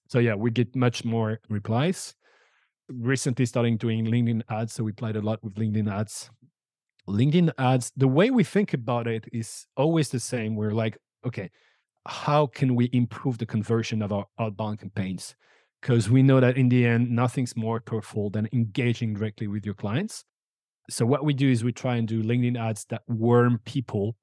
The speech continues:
that will then engage our outreach campaign. So we'll expose Hiring Suite during a month and then engage with those people. It's a bit early for us to know if there's a real impact on the reply rates, but, you know, in a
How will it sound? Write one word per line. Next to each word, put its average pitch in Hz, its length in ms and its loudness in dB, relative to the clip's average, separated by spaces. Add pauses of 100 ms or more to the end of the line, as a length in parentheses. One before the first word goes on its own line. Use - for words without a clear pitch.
(200)
that 117 140 -2
will 113 180 0
then 117 320 2
engage 113 540 0
our 107 580 -2
outreach 110 380 -2
campaign. 101 300 -6
So 107 240 -12 (400)
we'll 117 300 2
expose 131 440 0
Hiring 123 260 4
Suite 117 320 -4
during 107 240 0
a 104 60 -2
month 101 400 -6
and 110 140 -6
then 110 120 -4
engage 110 380 0
with 107 100 -6
those 107 160 -2
people. 104 440 -8 (360)
It's - 420 -4
a 131 60 0
bit 202 200 2
early 143 400 6
for 127 420 0
us 127 120 2
to 123 100 -6
know 123 100 2
if 110 160 0
there's 113 580 -10
a 113 80 -6
real 110 240 2
impact 110 360 0
on 110 80 0
the 104 40 0
reply 104 280 -2
rates, 104 440 -4 (520)
but, 135 160 2
you 120 140 6
know, 110 100 6
in 107 120 4
a 110 60 4